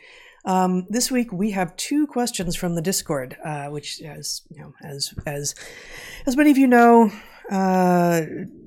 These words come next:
people get access to our Discord by joining either one of our Patreons, and,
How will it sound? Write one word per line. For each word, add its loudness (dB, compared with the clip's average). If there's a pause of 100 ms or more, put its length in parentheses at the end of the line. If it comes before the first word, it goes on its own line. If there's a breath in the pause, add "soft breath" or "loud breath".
(100)
people 0
get 2
access 2
to -6
our -2
Discord -4
by -4
joining -4
either -2
one -6
of -10
our -10
Patreons, -2
and, -8